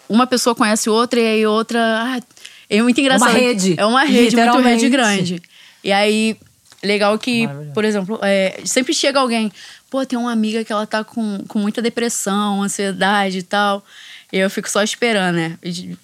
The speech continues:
Speaker 1: esperando a pessoa terminar. Eu acho que ela precisa do Pra Elas. <laughs> Eu falei assim, então traz pro Pra Elas, vamos, vamos trazer pra, pra
Speaker 2: Sim.
Speaker 1: treinar. E aí
Speaker 2: Mas hoje você dá aula sozinha no Pra Elas ou tem mais outras mulheres
Speaker 1: Não,
Speaker 2: andando?
Speaker 1: dou aula sozinha.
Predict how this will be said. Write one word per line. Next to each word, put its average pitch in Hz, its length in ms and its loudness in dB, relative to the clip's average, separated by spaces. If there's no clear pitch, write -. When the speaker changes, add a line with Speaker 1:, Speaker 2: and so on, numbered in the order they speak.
Speaker 1:
esperando 180 380 -2
a 180 40 -4
pessoa 185 280 -6
terminar. 185 420 -4
Eu 233 140 0
acho 226 180 0
que - 60 -6
ela 226 120 -2
precisa 226 320 -4
do 214 100 -6
Pra 254 240 0
Elas. 190 340 2
<laughs> - 0 -
Eu 262 260 4
falei 247 180 2
assim, 240 100 0
então 277 200 0
traz 262 300 2
pro 311 120 -12
Pra 269 180 0
Elas, 233 300 2
vamos, 208 300 -2
vamos 196 260 -2
trazer 208 300 -2
pra, 220 220 -2
pra 208 180 -2
Speaker 2:
Sim. 151 60 -2
Speaker 1:
treinar. 220 520 0
E 190 120 -2
aí 185 320 0
Speaker 2:
Mas 170 180 0
hoje 196 140 -2
você 233 160 -2
dá 196 80 2
aula 190 160 0
sozinha 196 460 0
no 226 80 -4
Pra 175 140 -4
Elas 220 220 -4
ou 240 60 -6
tem 220 120 -6
mais 180 200 -4
outras 165 280 -6
mulheres 156 260 -2
Speaker 1:
Não, 185 100 2
Speaker 2:
andando? 180 120 0
Speaker 1:
dou 180 80 0
aula 180 200 0
sozinha. 190 540 -2